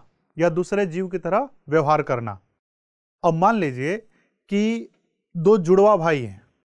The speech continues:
अब दो जुड़वा भाई हैं, एक उसमें से खुराफात कर रहा है, लोग आ रहे हैं दौड़कर, और दूसरा खड़ा हो जाए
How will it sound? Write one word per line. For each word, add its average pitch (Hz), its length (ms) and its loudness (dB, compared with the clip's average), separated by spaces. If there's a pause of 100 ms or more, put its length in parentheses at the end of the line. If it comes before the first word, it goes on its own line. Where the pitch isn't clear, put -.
(600)
अब 180 180 0
दो 214 160 4
जुड़वा 220 320 4
भाई 208 260 2
हैं, 226 180 -4
एक 196 300 -2
उसमें 202 240 -8
से 202 140 -4
खुराफात 190 580 -2
कर 202 160 0
रहा 196 160 2
है, 214 140 -2 (720)
लोग 190 400 2 (100)
आ 175 160 6
रहे 202 220 2
हैं 196 140 -2
दौड़कर, 196 420 0 (380)
और 175 100 0
दूसरा 180 320 0
खड़ा 180 240 2
हो 170 180 2
जाए 139 220 -2